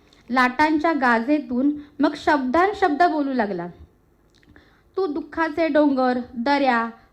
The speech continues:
अडथळ्यांची वेडी वाकडी वळणे, तू दुःखांचे डोंगर, दऱ्या, अडथळ्यांची वेडी वाकडी वळणे, समाजाने घातलेले बांध तीरांच्या मर्यादेतून वाहतेस, समाजाने घातलेले बांध आणि तीरांच्या मर्यादेतून वाहतेस.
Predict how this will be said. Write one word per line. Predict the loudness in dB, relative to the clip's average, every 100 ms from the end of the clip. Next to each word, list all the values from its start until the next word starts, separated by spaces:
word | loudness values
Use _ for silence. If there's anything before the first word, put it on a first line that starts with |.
| -4
अडथळ्यांची | -2 0 0 2 2 2 2
वेडी | 2 2 2
वाकडी | 0 -2 -2 0
वळणे, | 0 -2 -4 -6 -6 -10 -20 -12
तू | -8
दुःखांचे | -6 -8 -4 -2 0 0 0
डोंगर, | 2 0 0 -2 -4
दऱ्या, | -4 -2 -2 -4 -6 -14 -20 -10
अडथळ्यांची | -4 -2 -2 -4 -2 -2 -2
वेडी | 0 0 -2
वाकडी | -4 -4 -4
वळणे, | -4 -2 -4 -6 -10 _ _ -8
समाजाने | -2 2 2 0 -2 -2
घातलेले | -4 -6 -6 -4
बांध | -2 -2 -4 -10 _ _ _ -6
तीरांच्या | 0 0 0 0 0
मर्यादेतून | 0 -2 -4 -4 -2
वाहतेस, | -2 -2 -8 -10 -12 -16 -20 _ _ -10
समाजाने | -6 -4 -4 -6 -6
घातलेले | -6 -8 -8 -6
बांध | -4 -4 -4 -8 -10
आणि | -6 -6 -4
तीरांच्या | -6 0 0 0 -6 -10 -16 -6
मर्यादेतून | -2 -2 -2 -4 -6 -4
वाहतेस. | -4 -4 -6 -8 -8